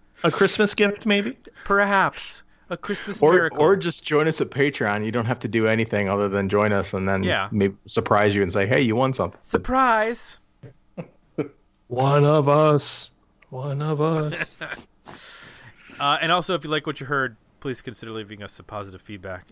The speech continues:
Speaker 2: at iTunes. Jim, thanks again for coming on the show. Thank you for supporting the podcast.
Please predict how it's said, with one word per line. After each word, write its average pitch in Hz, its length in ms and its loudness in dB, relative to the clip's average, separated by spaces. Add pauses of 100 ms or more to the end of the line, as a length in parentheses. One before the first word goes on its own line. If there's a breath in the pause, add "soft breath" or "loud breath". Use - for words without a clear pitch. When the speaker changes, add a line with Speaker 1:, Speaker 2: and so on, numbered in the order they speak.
Speaker 2:
at 110 80 -12
iTunes. 98 640 -12 (680 soft breath)
Jim, 156 320 -2
thanks 160 240 -4
again 160 220 -4
for 156 100 -10
coming 151 240 -6
on 143 80 -4
the 135 60 -10
show. 135 300 -4
Thank 139 220 -6
you 139 80 -16
for 139 120 -8
supporting 131 420 -8
the 113 60 -10
podcast. 113 960 -6